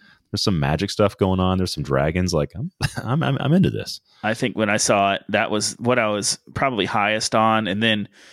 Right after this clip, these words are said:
Speaker 2: I was really excited to see Ken Levine's new project again,
Speaker 1: Yeah.
Speaker 2: Judas. It's not the first time we've seen it. And, um, it, it's looking very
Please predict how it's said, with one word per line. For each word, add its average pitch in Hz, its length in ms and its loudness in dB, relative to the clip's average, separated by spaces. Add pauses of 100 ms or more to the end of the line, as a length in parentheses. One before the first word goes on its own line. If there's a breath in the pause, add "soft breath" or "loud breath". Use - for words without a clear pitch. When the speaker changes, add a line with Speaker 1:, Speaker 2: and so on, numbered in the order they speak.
(320 loud breath)
Speaker 2:
I 117 160 2
was 123 180 0
really 127 180 6
excited 113 540 0
to 104 100 -4
see 104 600 4 (420)
Ken 110 400 0
Levine's 104 600 0
new 104 500 4 (420 loud breath)
project 117 480 -2
again, 113 360 0
Speaker 1:
Yeah. 92 80 -2
Speaker 2:
Judas. 117 480 0
It's - 100 -4
not 156 120 4
the - 80 -10
first - 220 0
time 131 180 2
we've 131 140 -2
seen 127 280 4
it. 127 160 2 (400)
And, 104 440 0
um, 98 400 0
it, 104 220 -2
it's - 180 -4
looking 113 300 0
very 104 680 2